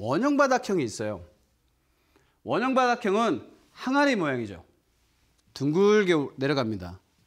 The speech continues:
방금 말씀드린 기준선이죠. 자, 그러면 여기서 제가 이쪽으로 자리를 옮기고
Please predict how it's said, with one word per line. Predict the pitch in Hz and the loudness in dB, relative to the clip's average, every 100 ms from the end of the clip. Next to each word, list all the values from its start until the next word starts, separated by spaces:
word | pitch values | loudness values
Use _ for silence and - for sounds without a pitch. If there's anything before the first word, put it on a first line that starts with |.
| _ _ _ | _ _ _
방금 | - 135 165 156 175 254 - _ | -8 -6 -4 -4 -4 -8 -18 _
말씀드린 | 110 113 123 117 135 214 254 - _ _ _ _ | -14 -12 -10 -4 -2 -2 -4 -12 _ _ _ _
기준선이죠. | - 127 196 180 131 98 92 - _ _ _ | -14 -6 -2 -2 -2 -6 -12 -18 _ _ _
자, | 190 160 | 0 0
그러면 | 165 196 170 | 2 0 2
여기서 | 151 220 135 - - _ _ _ _ | 2 2 0 -4 -20 _ _ _ _
제가 | - 151 151 | -8 -4 -4
이쪽으로 | 135 147 151 147 | -4 -6 -6 -6
자리를 | 151 147 139 | -6 -4 -4
옮기고 | 120 117 139 233 240 | -4 -4 -4 -4 -8